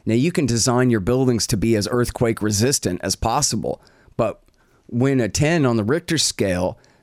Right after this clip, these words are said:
comes to L A, people are going to die. There's just not really, that's not really a question. The question is what's going to be the pattern and what can we do about it and which neighborhoods do we send the firefighters to first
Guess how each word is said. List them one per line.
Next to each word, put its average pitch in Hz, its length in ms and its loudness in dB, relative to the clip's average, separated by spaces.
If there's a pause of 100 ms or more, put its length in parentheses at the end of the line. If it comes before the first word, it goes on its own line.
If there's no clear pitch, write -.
comes 127 360 2
to - 140 0
L 110 240 0
A, 123 320 0 (220)
people 160 340 0
are 110 80 0
going 120 360 0
to 87 80 -6
die. 98 460 -4 (600)
There's 120 220 0
just 151 280 -2 (360)
not 127 360 0
really, 120 440 2 (100)
that's 131 280 -2
not 139 160 0
really 117 280 2
a 98 40 -2
question. 123 460 -2
The 104 80 -2
question 127 340 0
is 101 160 0
what's 117 240 -2
going 117 220 0
to 104 60 0
be 117 180 0
the 104 100 -2
pattern 113 480 0
and 92 220 -4
what 120 160 -2
can 117 120 0
we 104 120 2
do 110 220 0
about 107 320 0
it 107 180 0
and 98 220 0
which 123 200 0
neighborhoods 107 640 0
do 110 100 -2
we 101 100 0
send 104 240 0
the 104 60 0
firefighters 110 760 -2
to 101 200 0
first 107 480 -4